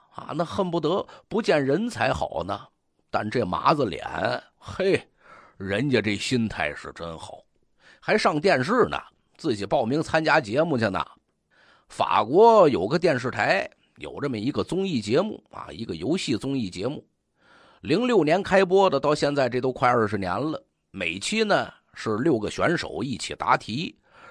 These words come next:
胜出的那个人呢就成为当天的挑战者，然后再跟上一期的卫冕冠军再打擂台。目的呢就是把那个卫冕冠军，把那擂主给薅下来，自己接着当擂主。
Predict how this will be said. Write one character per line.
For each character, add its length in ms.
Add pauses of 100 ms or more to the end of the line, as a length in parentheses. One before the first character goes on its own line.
胜 320
出 240
的 80
那 160
个 100
人 240
呢 140 (460)
就 160
成 200
为 140
当 240
天 200
的 180
挑 260
战 220
者， 360 (320)
然 220
后 160
再 220
跟 160
上 340
一 100
期 240
的 260
卫 180
冕 180
冠 240
军 340 (280)
再 280
打 160
擂 160
台。 460 (440)
目 280
的 160
呢 280
就 160
是 180
把 160
那 220
个 200
卫 160
冕 180
冠 220
军， 240
把 140
那 140
擂 160
主 280
给 120
薅 220
下 120
来， 220
自 220
己 180
接 200
着 80
当 160
擂 120
主。 400